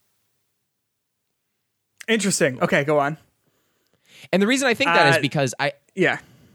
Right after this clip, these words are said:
Speaker 2: is I think, like, they already know about the, this is, Zelda is their testing ground for the new hardware anyway.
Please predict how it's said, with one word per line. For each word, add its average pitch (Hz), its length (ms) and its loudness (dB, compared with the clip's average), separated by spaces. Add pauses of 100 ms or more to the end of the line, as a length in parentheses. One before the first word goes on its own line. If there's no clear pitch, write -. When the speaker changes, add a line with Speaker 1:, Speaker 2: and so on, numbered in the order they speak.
(720)
Speaker 2:
is 160 320 2
I 170 100 2
think, 180 280 -2
like, 135 400 -2 (420)
they 165 140 2
already 196 200 2
know 165 180 2
about 139 240 0
the, 135 420 -2
this 165 260 0
is, 202 120 -2 (580)
Zelda 185 460 0
is 147 200 0
their 123 200 0
testing 92 720 -6
ground 82 440 -4
for 104 320 -2
the 95 120 -2
new 101 160 0
hardware 90 400 -2
anyway. 76 500 -2